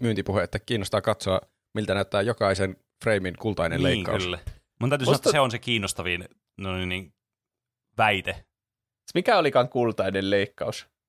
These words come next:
Speaker 3: Mä tiedän,
Speaker 2: Se on se, että
Speaker 3: joku,
Speaker 2: ne
Speaker 3: joku selittää
Speaker 2: jakautuu
Speaker 3: nopeasti.
Speaker 2: silleen, että siinä tulee
Speaker 3: Siis
Speaker 2: se spiraali.
Speaker 3: kolmioihin vai mitä? Ei,
Speaker 2: Ei,
Speaker 3: kun se
Speaker 2: kun
Speaker 3: on
Speaker 2: se
Speaker 3: se tämmönen spiraalin näköinen.
Speaker 2: Niin.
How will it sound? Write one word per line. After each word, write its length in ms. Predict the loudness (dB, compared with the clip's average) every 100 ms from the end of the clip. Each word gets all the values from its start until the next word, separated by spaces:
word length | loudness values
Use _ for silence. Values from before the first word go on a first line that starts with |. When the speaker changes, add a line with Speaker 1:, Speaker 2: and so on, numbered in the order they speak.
| _
Speaker 3:
Mä 60 | -6
tiedän, 180 | -2 -2
Speaker 2:
Se 140 | -2
on 100 | -6
se, 100 | -4
että 120 | -4 -4
Speaker 3:
joku, 80 |
Speaker 2:
ne 100 | -2
Speaker 3:
joku 160 | 0 0
selittää 260 | -2 0 0
Speaker 2:
jakautuu 160 | 0
Speaker 3:
nopeasti. 160 | -4 -6
Speaker 2:
silleen, 200 | -6 -6
että 120 | -6
siinä 120 | -10
tulee 100 | -2
Speaker 3:
Siis 120 | 0 2
Speaker 2:
se 40 |
spiraali. 200 | 6 6
Speaker 3:
kolmioihin 640 | 6 4 0 -2 -4 -4
vai 140 | -4 -2
mitä? 220 | -4 -6
Ei, 60 | -8 _ _ _ _ 2
Speaker 2:
Ei, 120 | 4
Speaker 3:
kun 120 | 6
se 100 | 8
Speaker 2:
kun 60 | 8
Speaker 3:
on 60 |
Speaker 2:
se 40 | 8
Speaker 3:
se 100 | 6
tämmönen 580 | 6 6 4 4 4
spiraalin 640 | 2 0 2 4 4 2 -4
näköinen. 300 | -4 -2 -2
Speaker 2:
Niin. 240 | -2 -6